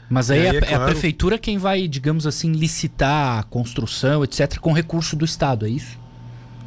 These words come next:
Speaker 2: Isso, é o que a, nós pretendemos, né?
Speaker 1: Hum.
Speaker 2: O recurso já foi previsto em orçamento pra dois mil e dois mil e vinte e dois e foi estabelecido junto com o Estado e a prefeitura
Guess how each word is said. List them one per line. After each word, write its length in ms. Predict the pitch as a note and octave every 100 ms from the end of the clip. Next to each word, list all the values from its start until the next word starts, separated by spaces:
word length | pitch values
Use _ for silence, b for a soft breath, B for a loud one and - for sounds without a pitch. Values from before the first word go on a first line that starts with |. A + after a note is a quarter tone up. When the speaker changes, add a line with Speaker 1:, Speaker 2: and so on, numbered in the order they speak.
| - -
Speaker 2:
Isso, 380 | E3 C#3+ - B2+
é 220 | B2+ B2
o 80 | A#2+
que 220 | - C3+
a, 640 | D#3 C3 B2 A#2+ A#2 A#2 A#2
nós 160 | C3
pretendemos, 720 | - C3+ C3 A#2+ C#3 F3+ C#3 A2+
né? 220 | C3+ F#3+ - B
Speaker 1:
Hum. 140 | A2 A#2+
Speaker 2:
O 20 |
recurso 480 | B2 - C#3 - A#2
já 160 | C3
foi 400 | C3 C3+ C3 A#2+ - B B -
previsto 420 | C3 A#2 C3 -
em 40 |
orçamento 720 | C3+ C#3 - D#3+ C#3+ E3 - - - - -
pra 120 | A#2+
dois 200 | A2+ A#2+
mil 120 | A2+ C3
e 300 | B2+ D3 C3
dois 220 | B2 A#2+
mil 100 | B2+
e 40 |
vinte 160 | B2 D3
e 60 | E3+
dois 360 | C3+ F3 - - B B - -
e 640 | C3 C3 C#3 C3+ C3+ C3+ -
foi 140 | D3+
estabelecido 480 | D3+ D3 C#3+ - C3
junto 160 | C#3
com 340 | C3 D3 C3+ C#3
o 60 |
Estado 560 | C#3 - C#3 C3+ D#3+ D#3
e 20 |
a 60 | C#3
prefeitura 600 | C3+ D3 C3+ C#3+ D#3+